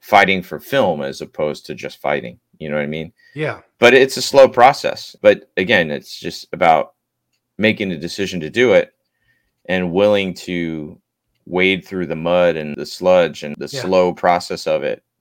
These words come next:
Speaker 1: before it actually becomes a thing. You know, it's the stereotypical overnight success that took ten years, you know,
Speaker 2: Right. <laughs>
Speaker 1: or whatever. Now people recognize us, but ten years ago,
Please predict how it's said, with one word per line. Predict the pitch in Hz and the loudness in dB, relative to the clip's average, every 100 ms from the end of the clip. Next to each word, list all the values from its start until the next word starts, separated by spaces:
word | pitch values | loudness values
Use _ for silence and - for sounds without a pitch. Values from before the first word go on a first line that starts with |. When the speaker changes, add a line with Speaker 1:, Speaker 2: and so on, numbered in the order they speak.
| - | -20
Speaker 1:
before | - - 90 85 | -16 -4 2 2
it | |
actually | 80 80 - 76 69 _ _ - | 2 -2 -6 -12 -12 _ _ -20
becomes | 82 85 73 | -12 -10 -10
a | 76 | -12
thing. | - 104 73 _ _ _ _ | -8 -8 -10 _ _ _ _
You | 135 | 0
know, | 113 92 95 | 4 4 2
it's | 120 117 | -2 -2
the | - | -8
stereotypical | 110 - 117 117 107 - 101 95 104 95 87 82 - _ _ _ _ | -6 2 4 6 2 0 -4 -2 -2 2 2 0 -8 _ _ _ _
overnight | 107 101 98 98 - | -4 -2 -2 -4 -8
success | 95 - 101 82 - | -14 -6 -4 -4 -6
that | 82 | -12
took | - 87 | -10 -14
ten | - 80 73 | -12 -12 -12
years, | 67 - - - | -14 -16 -20 -14
you | 85 | -6
know, | 120 | 0
Speaker 2:
Right. | 175 170 | 2 0
<laughs> | 71 | -2
Speaker 1:
or | - - | -8 -4
whatever. | 92 85 71 71 - - - | 0 0 0 -8 -12 -20 -6
Now | 117 127 | 0 2
people | 139 139 117 98 | 2 -2 -2 -2
recognize | - - 92 78 78 | -2 -2 -4 -8 -6
us, | 71 - - - _ _ _ _ - | -6 -8 -12 -20 _ _ _ _ -2
but | 85 73 _ _ _ _ | 0 0 _ _ _ _
ten | 98 92 | -8 -6
years | 101 117 | -6 -6
ago, | 80 76 71 | -4 -4 -4